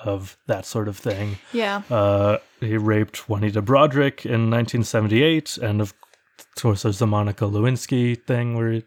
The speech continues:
Speaker 1: uh, abuse of power and stuff.
Speaker 2: Yeah.
Speaker 1: And Virginia Giuffre does, like,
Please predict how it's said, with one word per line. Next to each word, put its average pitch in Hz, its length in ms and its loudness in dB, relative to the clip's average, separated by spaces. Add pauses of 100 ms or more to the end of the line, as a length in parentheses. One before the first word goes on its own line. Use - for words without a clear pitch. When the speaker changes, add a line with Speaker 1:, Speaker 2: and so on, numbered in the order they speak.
Speaker 1:
uh, 117 60 -14 (140)
abuse 110 420 -8
of 113 100 -8
power 113 400 -2
and 110 140 -4
stuff. 107 340 -6
Speaker 2:
Yeah. 185 360 -8 (1400)
Speaker 1:
And 113 220 0
Virginia 120 400 2
Giuffre 110 640 4
does, 107 500 4
like, 104 320 2